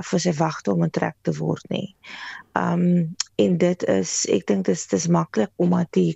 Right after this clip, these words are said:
kriminele kant, ehm, tans, ehm, so in die, in die, in die,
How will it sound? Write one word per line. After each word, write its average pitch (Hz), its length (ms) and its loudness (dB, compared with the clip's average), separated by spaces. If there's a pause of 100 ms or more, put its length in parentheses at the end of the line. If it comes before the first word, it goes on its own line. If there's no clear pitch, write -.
kriminele 180 560 4 (140)
kant, 165 360 -4 (640)
ehm, 170 220 0 (160)
tans, - 560 -2 (460)
ehm, 180 320 2 (200)
so 202 280 2 (840)
in 190 80 4
die, 180 160 0
in 180 140 2
die, 185 80 4
in 180 140 0
die, 165 280 2